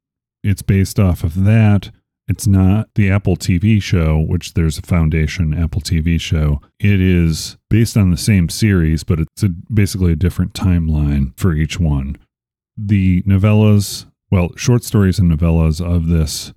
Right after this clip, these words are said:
universe were first published in between nineteen forty-two and nineteen fifty. Then they were put in to three different collections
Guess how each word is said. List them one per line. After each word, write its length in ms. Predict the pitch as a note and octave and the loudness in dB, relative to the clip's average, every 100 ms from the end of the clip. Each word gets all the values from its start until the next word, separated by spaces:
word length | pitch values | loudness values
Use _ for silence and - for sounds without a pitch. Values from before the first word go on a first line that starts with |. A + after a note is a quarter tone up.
| - | -2
universe 760 | G#2 G#2+ F2 D2+ C#2+ C#2+ - - | 2 2 0 -2 -4 -6 -6 -2
were 100 | F2 | 0
first 320 | - A2 - | 0 -2 -2
published 540 | - F#2+ F2+ D#2 - | -2 0 0 0 -2
in 260 | F#2+ E2 D2+ | 0 0 0
between 640 | - - G2 F2+ E2+ D#2+ - | -2 -2 0 2 2 0 -2
nineteen 480 | F#2+ F2 - G2 F2 | -2 -2 0 0 0
forty-two 840 | D#2+ G#2 F2+ D#2 - G2+ F#2 E2+ D#2+ | 0 0 0 -2 -2 0 2 0 -2
and 120 | E2 | -2
nineteen 420 | D#2+ E2 - F2+ D2+ | 0 0 0 -2 -2
fifty. 800 | - A#2+ F#2+ - D#2+ C#2+ E2 - _ _ _ _ | -2 -2 -2 -4 -4 -2 -6 -8 _ _ _ _
Then 800 | G2+ G#2 A#2 A#2+ A#2 A2 A2 G#2+ | 0 2 4 4 4 4 4 0
they 580 | - G2+ G2+ G2 F#2+ F#2+ G2+ | -2 0 2 4 4 2 2
were 560 | G2+ F#2 F2+ E2+ F2+ _ | 2 4 2 2 -2 _
put 200 | - A2 | -2 -2
in 540 | G2+ F#2 F2 E2+ E2+ - _ _ _ | 2 2 2 2 0 -4 _ _ _
to 120 | - | -4
three 340 | - - A2+ G2+ | -4 0 2 2
different 400 | G2 - F2+ D#2+ _ | 0 0 -2 -4 _
collections 1000 | - F2+ F2 F2 - F2+ D2 D2 - - | -4 0 0 -2 -4 -4 -2 -6 -8 -12